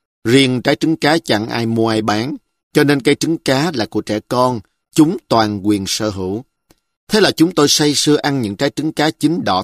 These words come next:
thơm ngọt, ăn những trái chỉ mới chín hồng, ăn cả những trái xanh chát xích. Cũng như chúng tôi đã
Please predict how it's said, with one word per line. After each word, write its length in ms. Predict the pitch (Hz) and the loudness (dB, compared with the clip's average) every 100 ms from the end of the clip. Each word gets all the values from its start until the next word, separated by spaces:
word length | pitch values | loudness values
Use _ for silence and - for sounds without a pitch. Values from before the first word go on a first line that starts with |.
| - | -4
thơm 260 | 107 98 | -8 -6
ngọt, 220 | 92 85 - _ _ - | -6 -8 -10 _ _ -6
ăn 220 | 131 127 | -2 0
những 180 | 104 107 | 0 -4
trái 400 | - 120 143 196 | -2 -2 0 -4
chỉ 140 | - 107 | -2 -2
mới 160 | 113 | 0
chín 280 | - 131 160 | -4 -6 -6
hồng, 320 | 143 101 87 85 _ _ | -4 -4 -6 -10 _ _
ăn 200 | 151 147 | 0 0
cả 120 | 117 | 0
những 240 | 110 110 113 | -2 -2 -2
trái 220 | 143 170 | 0 0
xanh 340 | - 127 117 - | 0 -2 -2 -4
chát 240 | 151 160 | -4 0
xích. 200 | - 196 _ _ _ _ _ - | -2 -2 _ _ _ _ _ 0
Cũng 140 | 143 | 2
như 200 | 147 139 | 6 4
chúng 220 | 120 165 165 | 4 2 2
tôi 140 | |
đã 80 | 135 | 2